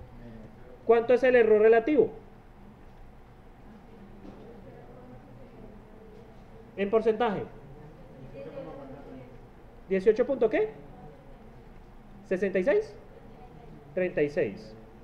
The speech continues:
por ciento. Pues ahí el error bajó, ¿no? Igual es el ejemplo que está hecho en el,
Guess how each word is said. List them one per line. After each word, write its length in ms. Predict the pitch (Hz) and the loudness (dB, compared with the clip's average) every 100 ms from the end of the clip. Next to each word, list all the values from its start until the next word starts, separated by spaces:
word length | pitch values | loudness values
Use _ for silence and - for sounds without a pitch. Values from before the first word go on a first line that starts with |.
| - | 0
por 160 | 151 151 | 2 2
ciento. 260 | 151 104 - - - - - - - | 0 -2 -8 -20 -20 -20 -20 -20 2
Pues 140 | 214 220 | 10 12
ahí 80 | |
el 80 | 254 | 12
error 240 | 247 208 196 | 8 4 2
bajó, 280 | 220 226 | 0 -2
¿no? 120 | 156 151 - - - - - - - - | -6 -10 -16 -20 -20 -20 -20 -20 -20 -6
Igual 220 | 202 233 | 2 4
es 140 | 254 285 | 4 0
el 100 | 277 | -4
ejemplo 320 | 226 233 247 | -4 -2 -2
que 80 | 240 | -4
está 300 | - 196 190 | -2 0 0
hecho 240 | 190 214 | -2 -4
en 180 | 214 202 | -2 -6
el, 720 | 185 165 147 131 120 113 | -6 -4 -4 -6 -8 -10